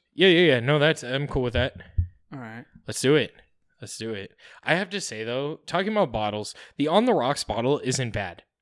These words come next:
Speaker 1: It's cool that
Speaker 2: I
Speaker 1: it has a real cork. The Whistle Pig Old Fashioned bottle is fucking badass.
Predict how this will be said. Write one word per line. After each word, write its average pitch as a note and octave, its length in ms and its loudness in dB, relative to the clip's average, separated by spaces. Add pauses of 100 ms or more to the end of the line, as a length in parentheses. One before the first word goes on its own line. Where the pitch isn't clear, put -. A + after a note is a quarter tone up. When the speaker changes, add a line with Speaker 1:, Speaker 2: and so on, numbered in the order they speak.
(280)
Speaker 1:
It's - 140 -8
cool F3 160 4
that F#3+ 140 6
Speaker 2:
I - 20 2
Speaker 1:
it F#3 40 2
has D#3+ 180 4
a D3 40 6
real C3 220 4
cork. C3 380 0 (240)
The B2 100 2
Whistle C3+ 400 2
Pig F#3 380 2 (160)
Old C#3 180 0
Fashioned A#2+ 480 -2
bottle E3+ 420 0
is B2+ 160 -4
fucking C#3 640 -4
badass. F#2+ 600 -4